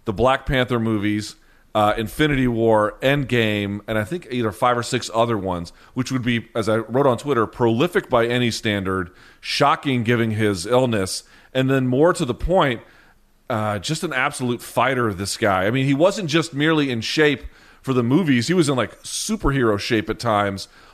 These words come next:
all while battling colon cancer. It's incredible. And the other point about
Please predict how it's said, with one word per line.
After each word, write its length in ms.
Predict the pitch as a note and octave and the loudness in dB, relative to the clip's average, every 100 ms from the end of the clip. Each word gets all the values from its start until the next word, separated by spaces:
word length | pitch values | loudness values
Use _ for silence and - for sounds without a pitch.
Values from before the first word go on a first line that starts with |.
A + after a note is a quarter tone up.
| _ | _
all 320 | - D3 F#3 | 2 6 6
while 180 | F3 D#3 | 4 2
battling 440 | C3 C3 C3+ B2 A2+ | 2 2 2 -2 -2
colon 380 | C3 C#3+ C3 | 2 2 2
cancer. 440 | G#2+ A#2 G#2+ - G#2+ | -2 -4 -4 -4 -4
It's 160 | A#2+ | -4
incredible. 520 | A2+ G#2+ - F3 C3 B2 | -6 -2 0 2 2 0
And 100 | C3+ | 0
the 40 | |
other 100 | A3 | -2
point 200 | C#4+ A#3+ | 0 0
about 420 | C3+ C#3+ D#3 - | 4 4 2 -2